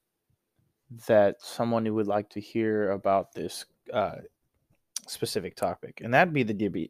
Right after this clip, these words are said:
the W N B A. Uh, sorry for that. Um, and the W N B A just got a huge investment into the sport, which is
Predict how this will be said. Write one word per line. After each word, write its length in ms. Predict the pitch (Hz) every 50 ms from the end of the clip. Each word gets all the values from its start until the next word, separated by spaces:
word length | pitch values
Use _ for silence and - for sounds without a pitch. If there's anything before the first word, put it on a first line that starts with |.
| 117 -
the 140 | 135 120 117
W 680 | 117 - 123 123 127 123 135 131 123 127 127 131 - -
N 260 | - 117 110 107 107
B 260 | 104 107 98 92 92
A. 260 | 90 87 78 71 - - _ - - - - - - - - - - - _
Uh, 280 | - 120 110 87 - -
sorry 300 | - - - 73 60 -
for 120 | - -
that. 180 | - - - - - _ _ _ _ _ _ _ _ _ _ - 117
Um, 360 | 113 107 101 90 80 71 69 - - _ _ _ _ _ _ _ _ _ _ _ _ _ _ _ - - - - _ _ _ _ _ _ _ -
and 400 | 131 135 131 127 123 123 123 - - -
the 120 | 123 123
W 420 | 120 147 170 185 208 202 202 196
N 80 | 190 180
B 160 | 170 170 160
A 280 | 156 151 147 147 139 131
just 300 | 135 - 127 120 110 -
got 220 | - 117 117 110
a 80 | 110 110
huge 760 | - - - 131 131 131 131 127 123 123 - - - - - _ _ _ _ _ _
investment 800 | - 117 113 101 110 107 107 110 - - 117 113 104 101 101 - _ _ _ _
into 440 | - 127 127 123 117 - - 127 113
the 120 | 98 98 101
sport, 640 | - - - - - - 117 110 104 98 92 - - _ _ _ _ _ _ _ _ _ _ _ _
which 240 | 135 135 135 139 139
is 200 | 123 117 110 -